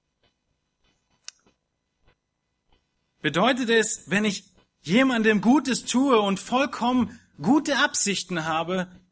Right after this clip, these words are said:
im Gutes tun, dass es wertlos ist?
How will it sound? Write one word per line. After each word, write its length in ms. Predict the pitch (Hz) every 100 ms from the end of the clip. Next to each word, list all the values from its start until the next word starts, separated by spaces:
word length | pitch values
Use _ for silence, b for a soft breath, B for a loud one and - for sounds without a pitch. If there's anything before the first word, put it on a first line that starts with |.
| _
im 200 | 202 233
Gutes 460 | 202 269 220 180
tun, 420 | - 196 202 214 - _ _ _ _ _ _ _ -
dass 200 | 180 208
es 220 | 226 156
wertlos 560 | 220 240 240 165 135 -
ist? 460 | 107 - - -